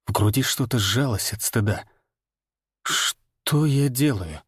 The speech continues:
Посмотрел на свои руки. Черный мех, серые наросты —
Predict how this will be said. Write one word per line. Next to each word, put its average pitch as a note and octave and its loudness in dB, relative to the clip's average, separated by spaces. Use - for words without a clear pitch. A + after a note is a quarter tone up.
Посмотрел A2 2
на G#2+ 2
свои A2 0
руки. G2+ -4
Черный G2+ 0
мех, F#2+ -2
серые A2 2
наросты — G#2 0